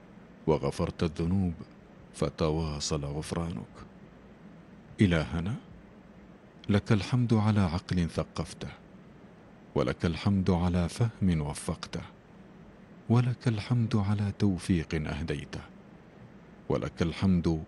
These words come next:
على حائر هديته. جل جلالك فتعالى، وتم نوالك فتوالى. تعاليت في دنوك، وتقربت في علوك. لك خضع من ركع،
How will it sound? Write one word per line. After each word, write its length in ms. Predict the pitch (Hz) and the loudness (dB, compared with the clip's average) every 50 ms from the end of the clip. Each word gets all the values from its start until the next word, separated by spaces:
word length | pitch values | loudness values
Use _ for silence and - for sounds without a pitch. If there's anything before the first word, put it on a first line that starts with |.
| - - - - - | -14 -18 -8 -4 -2
على 440 | 85 80 87 87 90 92 90 85 80 | 0 2 2 2 2 0 0 -2 -2
حائر 720 | - - - 95 104 110 110 - - 101 101 95 92 87 78 | -4 -2 0 2 2 2 0 0 0 0 2 2 2 0 0
هديته. 540 | 73 85 80 78 98 117 113 107 - 90 76 - - - - - - - - - - - - - - - - - - - - - | 0 0 2 2 2 0 0 -2 -6 -6 -8 -8 -10 -18 -20 -20 -20 -20 -20 -20 -20 -20 -20 -20 -20 -20 -20 -20 -20 -16 -4 0
جل 280 | - 82 73 73 76 78 | 0 0 2 0 0 0
جلالك 580 | 82 90 87 98 98 95 90 90 85 - - | 2 2 4 4 2 2 0 -2 -2 0 0
فتعالى، 760 | 92 - - 90 - - 90 82 78 78 80 78 76 76 - - 123 - - - - - - - - - - - - - - - - - - - | 0 2 2 0 0 2 2 2 2 0 0 -2 -2 -4 -6 -10 -12 -16 -20 -20 -20 -20 -20 -20 -20 -20 -20 -20 -20 -20 -20 -20 -20 -6 -2 0
وتم 400 | 78 80 - - 90 82 82 90 | 0 2 2 2 2 4 4 4
نوالك 720 | 92 92 90 85 90 104 107 101 92 95 90 82 - 92 | 4 4 4 4 4 4 2 2 2 0 -2 -2 -2 -2
فتوالى. 800 | 82 - 92 85 - - 87 82 80 90 101 101 87 - 78 73 - - - - - - - - - - - - - - - - - - - - - | -2 0 -2 -2 0 0 0 2 2 0 0 -2 -4 -6 -8 -10 -12 -14 -20 -20 -20 -20 -20 -20 -20 -20 -20 -20 -20 -20 -20 -20 -20 -20 -10 -2 2
تعاليت 800 | 113 98 87 80 85 87 85 80 78 76 80 78 73 73 - 82 | 4 4 4 4 4 2 2 2 2 2 0 0 0 -2 -2 -2
في 220 | 78 - 82 78 | -2 0 0 -2
دنوك، 520 | 71 - 78 76 78 78 78 82 - - - - - - - - - - - - - - - - - - - - | 0 0 -2 -2 -2 -4 -4 -8 -12 -14 -16 -20 -20 -20 -20 -20 -20 -20 -20 -20 -20 -20 -20 -20 -20 -8 -2 0
وتقربت 840 | 71 78 - - 101 90 - - 98 92 98 98 92 - - - | 0 0 2 2 0 2 4 2 2 4 4 2 2 2 0 -2
في 200 | 92 - - 98 | 0 2 2 0
علوك. 540 | 87 78 90 87 95 104 104 92 82 71 71 - - - - - - - - - - - - - - - - - - - | 0 0 0 0 0 -2 -2 -4 -8 -10 -12 -14 -20 -20 -20 -20 -20 -20 -20 -20 -20 -20 -20 -20 -20 -20 -20 -14 -4 0
لك 240 | 78 76 - - - | 0 0 2 2 0
خضع 540 | 80 - - 110 101 107 104 95 87 92 | 0 4 4 4 6 6 4 4 4 4
من 140 | 95 92 87 | 4 4 4
ركع، 360 | 82 78 82 80 - - 82 | 4 2 0 -2 -2 -6 -10